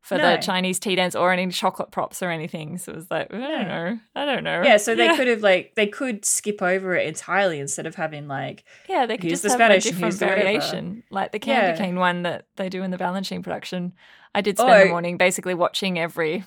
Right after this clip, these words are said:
Speaker 1: <laughs> production.
Speaker 2: Yeah.
Speaker 1: <laughs> Like, if I don't
Speaker 2: Or they could
Speaker 1: hear
Speaker 2: go the completely different direction. They're like, "Okay, Spanish dance. Have actual Spanish dancers come out and do a Spanish dance
Speaker 1: Mm.
Speaker 2: to the music." And then
Speaker 1: And that's
Speaker 2: have
Speaker 1: part of the argument is that a lot of
Speaker 2: Mm.
Speaker 1: ballet companies are more diverse now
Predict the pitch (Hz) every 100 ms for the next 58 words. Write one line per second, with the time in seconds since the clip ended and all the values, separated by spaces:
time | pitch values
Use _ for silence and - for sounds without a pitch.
0 | _ - - 185 - - 392 - - -
1 | - 185 156 196 214 359 403 - 370 320
2 | 294 302 349 370 381 359 359 370 381 381
3 | 330 311 294 285 233 262 392 - 175 190
4 | 180 214 185 180 277 - - - - -
5 | 208 220 220 - 226 254 - - - -
6 | 202 190 - 185 - - - 196 202 -
7 | 180 180 208 - 294 - - 135 - 123
8 | 123 - 131 135 127 - 107 - - 269
9 | 254 226 214 - - 110 180 76 - -
10 | 165 156 277 240 160 285 277 269 - 254
11 | 247 233 220 208 220 214 220 220 202 202
12 | 208 220 208 202 190 190 190 185 175 180
13 | 185 247 - 311 320